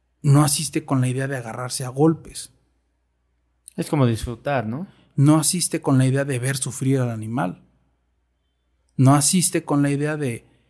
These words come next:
Speaker 1: "Ay, este se lo va a chingar". No. O sea, la, el público que asiste a los toros asiste con la idea de,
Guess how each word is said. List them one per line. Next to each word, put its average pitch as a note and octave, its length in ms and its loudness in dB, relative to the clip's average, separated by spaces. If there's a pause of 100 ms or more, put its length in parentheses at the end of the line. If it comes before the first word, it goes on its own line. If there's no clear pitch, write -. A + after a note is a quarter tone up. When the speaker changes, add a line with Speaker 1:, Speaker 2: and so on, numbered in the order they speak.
(480)
Speaker 1:
"Ay, C#3+ 460 -6 (260)
este - 300 -2
se - 120 -4
lo B2 100 -12
va C#3+ 80 -4
a - 60 -6
chingar". B2+ 340 -14
No. C#3 320 -2
O - 200 -10 (360)
sea, - 160 -14
la, B2+ 120 -12 (140)
el C3+ 160 -2
público G3 440 -2
que C3+ 100 -6
asiste - 280 -4
a - 20 2
los D3 200 -4
toros C3+ 420 -4 (800)
asiste D3+ 400 -4
con C#3+ 140 0
la B2 80 0
idea C3 160 -4
de, C#3+ 300 -6